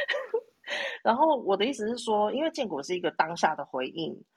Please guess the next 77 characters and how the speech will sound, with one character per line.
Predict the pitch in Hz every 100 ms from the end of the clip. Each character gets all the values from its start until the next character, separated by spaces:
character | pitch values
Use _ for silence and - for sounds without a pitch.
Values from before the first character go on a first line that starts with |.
| _ - -
所 | - -
以 | 208 190
假 | 185
如 | 147 156
我 | 156
们 | 151
今 | 180
天 | 185
在 | 190 190
立 | 196
刻 | 180 208
当 | 185 175
下 | 185
要 | 180
选 | 175 160
吃 | 120 - 170
的 | 160
的 | 139
时 | 139 151
候， | 180 165 147 -
以 | 180
权 | 165 185
威 | 180 190
来 | 175 165
说， | 175 175
搞 | 175 160
不 | -
好 | 175 160
其 | 165
实 | 151 160 151
生 | 151 180
产 | 175 156 156
者 | 143
的 | 127 131 131
速 | - 175
度 | 165
会 | 156 165
比 | -
较 | - 135
快， | - - 147 - - _ - _
就 | -
是 | 190
他 | 202 190
用 | 190 180
建 | 170 185 165
股 | 156 -
的 | 131
那 | 151
个 | 165
回 | 160 151
应 | 165 165
是 | 165
会 | 165
比 | -
较 | 160
快， | 139 175 143
所 | - 151
以 | 151 139 - _ -
我 | 165
是 | 180
用 | 233
这 | 220
个 | 208
想 | 190 180 160
法 | 175 139
在 | 160
观 | - 151
察， | 160 139
但 | 190
这 | 185 -
个 |
我 | 147
还 | 139 147
没 | 151
有 | 156
一 | 139
个 | -